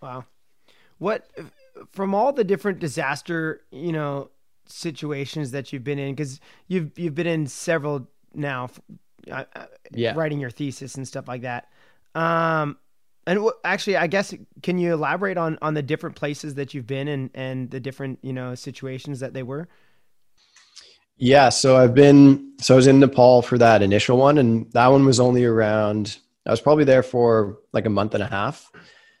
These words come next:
Speaker 2: working in the, like, the immediate disaster. And that was from, um, like, things from even, like,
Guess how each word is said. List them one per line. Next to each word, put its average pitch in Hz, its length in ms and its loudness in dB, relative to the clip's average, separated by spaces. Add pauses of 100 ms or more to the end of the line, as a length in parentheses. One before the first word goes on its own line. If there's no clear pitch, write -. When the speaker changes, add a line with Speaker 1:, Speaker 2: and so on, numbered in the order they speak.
(880)
Speaker 2:
working 127 540 4
in 123 200 4
the, 120 460 0 (120)
like, 120 140 -2
the 120 120 -2
immediate 127 460 0
disaster. 131 580 0
And 143 100 0
that 110 140 0
was 110 280 -2
from, 104 640 -4 (380)
um, 95 460 -6 (340)
like, 104 140 -4
things 113 420 -4
from 113 200 -4
even, 107 260 -2
like, 95 260 -6